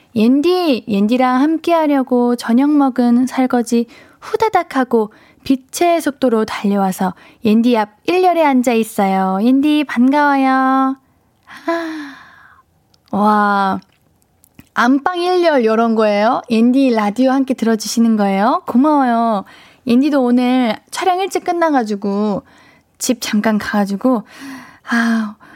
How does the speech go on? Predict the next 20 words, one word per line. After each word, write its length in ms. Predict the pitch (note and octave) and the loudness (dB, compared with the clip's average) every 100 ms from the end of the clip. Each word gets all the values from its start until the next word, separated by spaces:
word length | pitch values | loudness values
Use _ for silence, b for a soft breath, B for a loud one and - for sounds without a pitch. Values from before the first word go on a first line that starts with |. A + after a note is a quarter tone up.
| B | B
이제 160 | A#3 A#3 | -2 -2
마스크도 480 | A3 A3 - C4 B3 | -2 -4 -4 -2 -2
벗고 720 | A3 G#3+ - B3 A#3 A#3 A3+ | -2 -4 0 2 2 0 0
이렇게 460 | G#3 G#3 - G3+ G3 | -2 -2 -2 -2 -2
방송하고 580 | - A3+ A3+ A#3+ C4+ B3 | -2 0 2 0 0 2
있는데 720 | G#3 A3 G#3+ G3+ G3 G#3 G3 b b b - | 2 2 0 0 0 -2 -4 b b b -14
화장 360 | - - D4+ | -8 0 2
좀 200 | B3+ A3+ | 2 0
해볼까?" 720 | - D#4 - D4 A#3+ C4+ F4 b b b | -2 -8 -2 0 0 0 -4 b b b
이러고 220 | A3+ A3 | -4 -2
혼자 300 | A#3+ E4 D#4+ | -2 -2 0
화장을 340 | C#4+ D4+ D#4 C#4 | -2 -2 0 2
했는데, 560 | B3+ G#3+ G#3+ A#3+ G3+ - b b b b _ | 2 0 -2 -2 -4 -8 b b b b _
어, 120 | G3+ | -6
너무 240 | G3 G#3 F#3+ _ _ | -2 -2 -4 _ _
과하게 340 | - G3+ G#3 G#3+ | -6 -4 -2 -2
한 80 | |
것 80 | F#3+ | -2
같아. 280 | F3 - F3+ - | -6 -10 -14 -8
<laughs> 520 | G3 - - A#3 - | -8 -8 -4 -4 -4